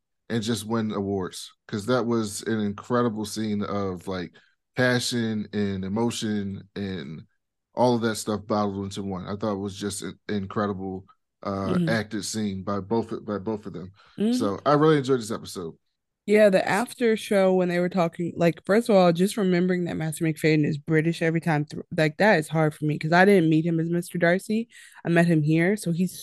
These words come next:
Speaker 2: so British and so kind. And I'm like, "Oh my God, this is, Tom's not real." I have to remind myself. And then Shiv was talking about how they trust each other and how much fun they had doing that scene. I'm like, "As actors,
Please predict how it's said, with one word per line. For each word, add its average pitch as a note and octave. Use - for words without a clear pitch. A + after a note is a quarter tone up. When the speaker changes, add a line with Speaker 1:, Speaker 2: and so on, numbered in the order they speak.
Speaker 2:
so F#3+
British E3+
and D3+
so F3
kind. F3
And F#3
I'm F3
like, D#3+
"Oh E3
my F3
God, F#3+
this F#3
is, F3+
Tom's F3+
not F3
real." D#3
I D#3+
have F3+
to F3
remind D#3+
myself. A#3
And F3
then E3
Shiv F#3
was F#3+
talking F3
about D#3+
how D#3
they E3
trust -
each A#3
other A3
and F#3+
how E3
much D#3+
fun F#3+
they F#3
had F3
doing E3+
that E3
scene. G3+
I'm G3+
like, F#3
"As F#3
actors, B3